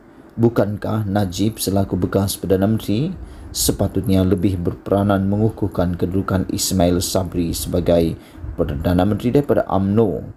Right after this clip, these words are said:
Dan mahukannya kukuh dengan lebih lama berada di situ daripada mencucuk serta menggoncang kedudukannya? Apa faedahnya kepada Najib dan umno jika Ismail Sabri dijatuhkan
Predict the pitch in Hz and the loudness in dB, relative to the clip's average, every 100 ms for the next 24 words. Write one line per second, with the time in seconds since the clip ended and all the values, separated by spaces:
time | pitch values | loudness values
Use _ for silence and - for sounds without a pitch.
0 | - - - - - 139 135 131 156 160 | -20 -20 -20 -20 -2 2 4 4 4 2
1 | 135 95 98 95 - 110 - 98 95 95 | 2 4 2 2 0 -2 2 0 2 2
2 | 92 92 90 90 98 98 95 90 143 - | 2 2 2 4 4 2 2 2 0 -4
3 | - - - 107 110 113 - 107 104 98 | -14 -20 -12 0 2 2 0 -2 0 0
4 | 101 120 - 104 95 98 - - 90 90 | 0 -4 0 2 0 -4 -12 -2 0 0
5 | 90 92 92 104 113 117 - 110 - - | 0 0 2 2 0 -2 2 2 2 0
6 | 123 - 101 87 95 98 107 - 95 90 | -2 -2 -4 -2 0 2 0 -2 -4 -2
7 | 87 95 98 117 110 87 67 52 50 - | -2 0 0 0 0 -2 -4 -8 -10 -14
8 | - - - - - - - - - - | -18 -20 -20 -20 -20 -20 -16 -8 -4 0
9 | 220 - 90 107 107 95 82 73 - 82 | 0 2 2 2 2 0 -2 -4 -4 -2
10 | 87 87 90 95 95 - 95 - 117 110 | 0 2 2 2 -2 0 0 2 2 2
11 | 95 82 82 90 92 107 95 95 - 85 | 2 2 0 -2 0 0 0 -2 -4 0
12 | 85 90 - 104 87 87 85 87 87 95 | 2 0 0 -2 -2 -2 -2 -2 -2 -2
13 | 117 - 85 76 | -2 0 0 0